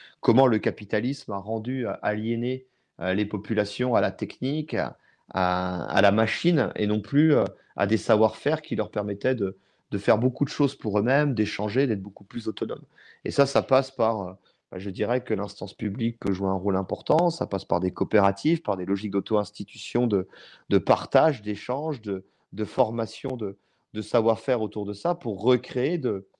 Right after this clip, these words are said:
de l'autonomie et du, euh, et du partage. Et, euh, et, euh, aujourd'hui, on a, euh, des majorités qui, euh, alors plutôt chez les classes les plus âgées, qui, qui comprennent les enjeux sociétaux et qui aspirent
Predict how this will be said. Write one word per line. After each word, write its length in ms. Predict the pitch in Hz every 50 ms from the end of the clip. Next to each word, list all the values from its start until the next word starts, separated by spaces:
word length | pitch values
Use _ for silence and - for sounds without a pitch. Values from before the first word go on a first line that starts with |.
| _ _ _ _ -
de 140 | 104 104 127
l'autonomie 640 | 117 123 120 120 - 123 117 117 117 127 147 156
et 120 | 139 120 110
du, 220 | 107 110 113 110
euh, 100 | 104 98 98 _ _ _ _ _ _ - _ -
et 100 | - 120
du 160 | 117 107 113
partage. 560 | - 131 120 - - 110 101 98 - - _ _ _ _ _ _ _ _ -
Et, 220 | - 107 107 104 101
euh, 640 | 98 98 98 95 95 95 95 92 92 92 92 92 92 90 _ _ _ _ _ _ _ _ -
et, 220 | - 107 104 101 98
euh, 240 | 92 90 76 67 62 62 - - - 95 - - -
aujourd'hui, 720 | - 131 123 117 110 123 127 120 123 117 131 147 165 160
on 220 | 143 120 107 104
a, 260 | 110 113 120 120 113 104
euh, 260 | 98 98 95 95 98 98 - _ _ _ - -
des 220 | 101 101 127 131
majorités 600 | 120 127 127 131 117 123 131 120 123 127 120 123 _ _ _ _ _ _ _ _ _ _ _ _ _ _ _ _ 120 147 143 143 143
qui, 320 | 139 - - 117 107 101 95
euh, 140 | 95 92 92 95 95 _ _ _ _ _ _ -
alors 200 | - - - -
plutôt 360 | - - 127 117 - 151 156
chez 180 | 147 - - 131
les 120 | 110 107
classes 320 | 95 - 127 123 120 - -
les 60 | 98
plus 260 | 98 - 110 107 104
âgées, 260 | 107 107 107 123 131
qui, 300 | 120 - - 101 90 -
qui 160 | - - -
comprennent 480 | - - 120 117 - - - 160 165 156
les 160 | 127 110 101
enjeux 220 | 110 110 107 120 117
sociétaux 680 | - - 113 - - 120 113 - - 135 139 135 127
et 80 | 113
qui 180 | 95 - - 110
aspirent 540 | 110 104 - - - - 160 160 131 107